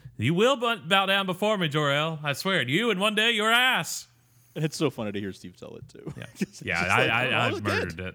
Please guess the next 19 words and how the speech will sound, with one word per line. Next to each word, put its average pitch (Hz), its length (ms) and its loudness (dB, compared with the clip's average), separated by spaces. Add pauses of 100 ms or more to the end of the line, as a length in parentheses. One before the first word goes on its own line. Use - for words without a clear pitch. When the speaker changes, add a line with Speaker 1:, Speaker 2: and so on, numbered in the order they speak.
(160)
Speaker 1:
Yeah, 98 140 -14 (300)
I - 80 -16
murdered - 300 -16
Speaker 2:
No, - 80 2
Speaker 1:
it. - 20 2
Speaker 2:
no, 494 100 4
no, 320 60 6
you 208 140 2
did, 262 140 2
Speaker 1:
Sorry. 170 120 -4
Speaker 2:
uh, 170 40 -4 (160)
you - 120 -4
Speaker 1:
No, 95 80 0 (140)
it's - 80 -12
fine. 135 80 -8
Speaker 2:
absolutely, 123 400 -8
but, 113 240 -10
like, 135 160 -8 (100)
Speaker 1:
Yeah. 190 60 -6